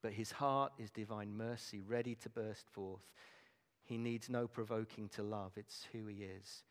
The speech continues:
Our God is abounding in love and faithfulness. The Bible deconstructs the lies of the enemy. That niggling doubt sown by the enemy that he's not good.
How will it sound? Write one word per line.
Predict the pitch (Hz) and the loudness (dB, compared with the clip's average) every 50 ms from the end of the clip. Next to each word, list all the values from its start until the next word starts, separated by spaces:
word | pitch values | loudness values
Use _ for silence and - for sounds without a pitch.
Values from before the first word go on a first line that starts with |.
| - - - - - - - | -20 -20 -20 -20 -20 -8 0
Our | - 120 120 120 | 4 6 6 8
God | 117 - 135 135 135 135 131 | 8 10 10 12 12 12 10
is | 123 117 - | 8 6 6
abounding | 120 - 135 127 131 135 135 131 127 117 | 6 8 8 10 10 8 8 6 4 4
in | 113 110 | 4 4
love | 120 120 131 131 127 131 127 123 | 6 8 10 10 10 10 8 6
and | 120 113 110 | 2 -2 -2
faithfulness. | - - - 113 110 104 - - - 101 98 101 101 98 92 - - - - - - - - - _ _ _ _ _ _ _ | -4 -2 -2 0 0 -2 -2 -6 -6 -6 -6 -6 -6 -8 -10 -10 -12 -14 -14 -16 -20 -20 -20 -20 _ _ _ _ _ _ _
The | - 117 | 2 8
Bible | - 151 143 151 156 143 147 135 | 12 12 12 12 12 12 12 8
deconstructs | - - 151 160 160 - - 151 139 - - - - - 160 151 135 113 - - - - - - - - - - _ _ _ _ _ _ - | 8 6 6 6 6 4 2 2 2 2 -2 -4 2 8 10 12 10 10 8 2 -12 -8 -6 -4 -4 -4 -4 -6 _ _ _ _ _ _ 6
the | 127 123 | 8 10
lies | 123 127 127 131 131 131 127 127 123 120 123 120 113 - - - - - - _ _ _ _ _ _ _ _ - | 12 12 12 12 12 12 12 10 10 8 6 4 2 0 -2 -2 -6 -14 -20 _ _ _ _ _ _ _ _ -6
of | - 104 98 | -6 -4 -4
the | 123 117 110 127 | -2 -4 -2 -2
enemy. | - 113 104 101 98 95 98 95 92 92 101 101 - _ _ _ _ _ _ _ _ _ _ _ _ _ _ _ _ _ _ _ _ _ _ _ _ _ _ _ _ _ _ _ _ _ _ _ - | 0 0 0 0 -2 -4 -6 -6 -8 -10 -12 -16 -20 _ _ _ _ _ _ _ _ _ _ _ _ _ _ _ _ _ _ _ _ _ _ _ _ _ _ _ _ _ _ _ _ _ _ _ 0
That | 120 110 - 127 | 0 0 2 2
niggling | 120 127 127 110 127 117 117 113 110 | 2 2 4 4 4 4 4 4 2
doubt | 104 117 110 104 95 95 - - | 2 2 4 2 2 -2 -4 -10
sown | - - - - 123 110 110 107 | -12 -8 -2 0 0 0 0 0
by | 101 104 104 | 0 0 0
the | 98 101 101 | -2 -2 -2
enemy | 98 101 101 98 98 98 | -2 -2 -4 -4 -4 -6
that | 95 98 90 | -6 -6 -6
he's | 101 98 92 - | -6 -6 -6 -6
not | 117 113 110 104 104 - - | -4 -2 -2 -2 -4 -4 -4
good. | 113 104 98 92 90 90 | -2 -2 -2 -2 -4 -8